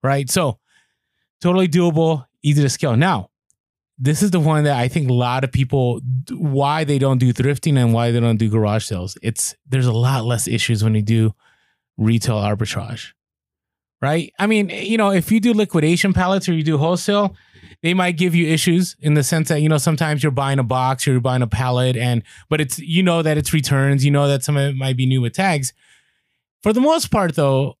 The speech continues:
I mean, there are some times you buy defective stuff at off-price stores. Like, sometimes there's Nike shoes that are defect, defected because, you know, something's off with the glue or something's off with the color or something.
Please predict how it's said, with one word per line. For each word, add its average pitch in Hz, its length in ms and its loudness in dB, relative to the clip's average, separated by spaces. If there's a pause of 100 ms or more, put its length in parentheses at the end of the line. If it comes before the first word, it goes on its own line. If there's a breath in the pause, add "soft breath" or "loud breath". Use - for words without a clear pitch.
(140)
I 180 60 2
mean, 208 180 4
there 247 180 2
are 262 60 0
some 226 160 2
times 185 320 4
you 175 80 4
buy 160 180 2
defective 151 420 0
stuff 143 300 -2
at 135 80 0
off-price 127 440 -2
stores. 131 360 0
Like, 123 200 -2 (180)
sometimes 143 420 0
there's 127 260 0
Nike 131 300 0
shoes 135 460 2
that 123 220 -2 (420 soft breath)
are 123 540 0 (600)
defect, 151 640 0
defected 147 560 0
because, 127 540 -2
you 135 80 0
know, 123 180 2
something's 120 380 0
off 127 300 -2
with 123 80 -2
the 120 60 -2
glue 180 480 2
or 110 200 -2 (320 soft breath)
something's 135 240 2
off 127 200 0
with 110 100 -2
the 104 60 -4
color 175 600 2
or 147 60 0
something. 151 440 0